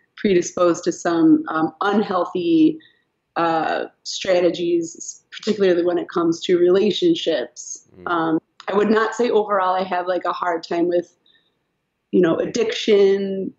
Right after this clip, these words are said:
Speaker 1: Like, um, I'm not really, I don't really have much of an addictive personality when it comes to, like, substances,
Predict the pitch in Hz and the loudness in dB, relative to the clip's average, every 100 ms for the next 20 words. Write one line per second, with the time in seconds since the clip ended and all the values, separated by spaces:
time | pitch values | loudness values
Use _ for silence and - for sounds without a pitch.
0 | _ _ 185 175 170 - _ - 175 160 | _ _ -2 -2 -4 -10 _ -10 -6 -4
1 | 160 - 175 175 - 180 175 175 175 165 | -4 -2 0 0 -2 -2 -2 -2 -2 0
2 | 180 180 170 - 170 165 156 165 170 165 | 0 0 -2 -2 0 0 0 0 -2 -6
3 | 170 160 175 170 165 160 165 - 175 170 | -8 0 2 4 2 2 0 0 -2 -2
4 | - - - 165 165 - 220 214 233 233 | -2 -6 -4 -2 -2 0 0 2 4 4
5 | 247 240 - | 4 0 -8